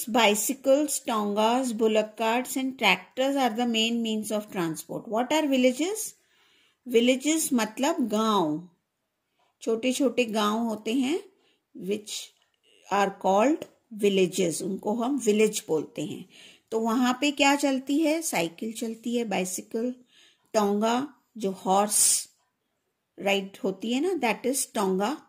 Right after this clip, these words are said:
अब तो इतने देखने को नहीं मिलते हैं, पहले बहुत होते थे। बुलक कार्ट्स जो बैलगाड़ी होती है, गांव में चलती है ना, और ट्रैक्टर जो खेतों में और उधर, इधर उधर काम आता है, they use in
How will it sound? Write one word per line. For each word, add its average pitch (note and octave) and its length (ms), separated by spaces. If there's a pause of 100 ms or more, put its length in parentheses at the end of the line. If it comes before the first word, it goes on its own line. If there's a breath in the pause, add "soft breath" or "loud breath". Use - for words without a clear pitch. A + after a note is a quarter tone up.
(500)
अब - 240
तो C4+ 60
इतने C4 280
देखने A#3+ 340
को C4+ 120
नहीं B3+ 260
मिलते A#3 320
हैं, D#4 140
पहले B3 300
बहुत G#3+ 400
होते - 340
थे। - 140 (440 soft breath)
बुलक C4+ 420
कार्ट्स B3 460
जो A3 140
बैलगाड़ी G3+ 640
होती A3+ 380
है, A3+ 240
गांव G3 260
में A3 140
चलती G#3+ 420
है D4+ 80
ना, G#4+ 140 (1400 soft breath)
और A3 220
ट्रैक्टर F#3+ 720 (120)
जो C#4+ 340 (480)
खेतों A3 380
में A3 260
और G#3 220
उधर, G#3 320 (100)
इधर G#3+ 260
उधर A3 280
काम G3+ 380
आता F#3+ 240
है, C4 320
they G3+ 360
use A3 160
in A3 160